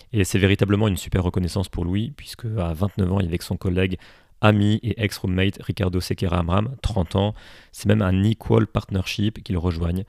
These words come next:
alors que les co-founders de Point Nine, Christophe Jans et Pavel Chudzinski, ont dix ans de plus d'expérience en seed investing. L'equal partnership signifie notamment que les incentives sur la performance des fonds sont équitablement répartis, qu'un partenaire ait fait le deal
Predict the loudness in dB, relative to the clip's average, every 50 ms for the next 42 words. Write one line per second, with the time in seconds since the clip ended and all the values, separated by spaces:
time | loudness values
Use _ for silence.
0 | -12 -20 -20 -20 _ _ 0 0 0 0 0 -2 -2 -2 -2 -4 -4 -4 -2 -2
1 | -2 0 -2 -2 -2 -2 -4 -4 -2 0 0 2 2 0 -2 -6 -10 -10 -6 -6
2 | -6 -6 -4 -2 -2 -2 -2 -4 -6 -6 -4 -4 -2 0 0 0 0 -2 -6 -10
3 | -6 -6 -6 -6 -4 -4 -4 -4 -4 -6 -10 -18 -20 -20 _ -20 -20 _ _ 0
4 | 0 2 2 0 0 0 0 0 0 0 -4 -4 -4 -4 -4 -4 -4 -6 -6 -8
5 | -8 -6 -4 -4 -6 -6 -6 -8 -8 -8 -8 -4 -4 -4 -2 -2 -2 -2 -4 -4
6 | -2 -4 -2 -2 -4 -8 -12 -18 -20 -20 -20 -20 -20 _ _ -2 -2 4 6 6
7 | 6 6 4 2 2 0 -2 -2 0 -2 -2 -2 -2 -6 -6 -4 -4 -4 -2 -2
8 | -2 -2 2 2 2 2 2 0 0 0 0 -2 -2 -2 0 -2 0 0 -2 -4
9 | -2 -2 -2 -2 -2 -4 -6 -8 -8 -8 -8 -6 -6 -4 -4 -4 -6 -8 -6 -4
10 | -4 -2 -2 -2 -2 -2 -4 -6 -6 -4 -4 -4 -4 -4 -10 -18 -20 -20 -20 _
11 | -20 -12 -6 -6 -6 -4 -4 -6 -6 -6 -6 -6 -4 -2 0 0 0 0 0 0
12 | 0 0 -2 -6 -6 -6 -4 -2 -2 -2 -2 -4 -6 -8 -6 -6 -6 -6 -2 0
13 | 0 0 0 -2 -6 -10 -6 -4 -4 -2 -2 -4 -2 -2 -4 -4